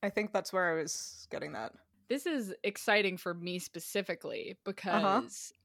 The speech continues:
Speaker 2: the Mercedes Lackey dragon <laughs> series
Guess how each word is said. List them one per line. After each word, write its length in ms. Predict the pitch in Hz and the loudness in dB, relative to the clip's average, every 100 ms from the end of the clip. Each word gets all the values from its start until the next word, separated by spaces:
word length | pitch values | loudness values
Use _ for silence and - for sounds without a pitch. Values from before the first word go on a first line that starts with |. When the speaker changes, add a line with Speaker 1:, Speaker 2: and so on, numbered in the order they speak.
| - | -14
Speaker 2:
the 680 | 185 170 175 170 165 147 127 - _ _ | -12 -8 -4 -2 -2 -2 -2 -6 _ _
Mercedes 480 | 190 190 214 208 170 | -6 0 2 2 0
Lackey 540 | 170 175 - - - - | 0 0 -2 -10 -10 -2
dragon 320 | 170 180 165 | 0 0 -4
<laughs> 0 | |
series 760 | 170 147 - - 208 - - | -2 0 2 4 2 2 -14